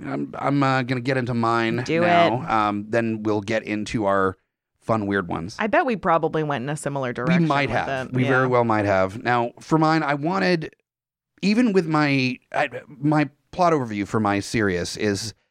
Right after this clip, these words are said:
Speaker 1: I definitely wanted to lean into the fact that Annie Reid is neurotic as shit.
Speaker 2: Oh, yeah.
Speaker 1: Like, they played Meg Ryan so quirky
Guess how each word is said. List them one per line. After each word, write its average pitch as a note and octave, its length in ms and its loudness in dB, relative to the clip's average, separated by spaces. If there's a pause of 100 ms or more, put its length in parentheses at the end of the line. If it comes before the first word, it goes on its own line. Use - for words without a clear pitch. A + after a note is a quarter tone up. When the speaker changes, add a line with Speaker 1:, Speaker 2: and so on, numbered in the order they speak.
(520)
Speaker 1:
I C#3 60 -2
definitely E3 340 -2
wanted D#3+ 260 4
to A#2+ 80 -2
lean A#2+ 260 2
into C3+ 200 2
the B2+ 80 0
fact A#2 340 -2
that G#2+ 220 2 (440)
Annie C3+ 240 2
Reid A#2 420 0 (640)
is D3 300 4 (320)
neurotic B2 680 2
as E2 80 -12
shit. - 640 -2
Speaker 2:
Oh, G#3 160 2
yeah. C#3+ 420 -2 (260)
Speaker 1:
Like, C3+ 280 2
they C#3+ 340 2 (920)
played F#3+ 240 0
Meg E3 220 0
Ryan D3 400 2
so C#3 500 2
quirky G3+ 800 -4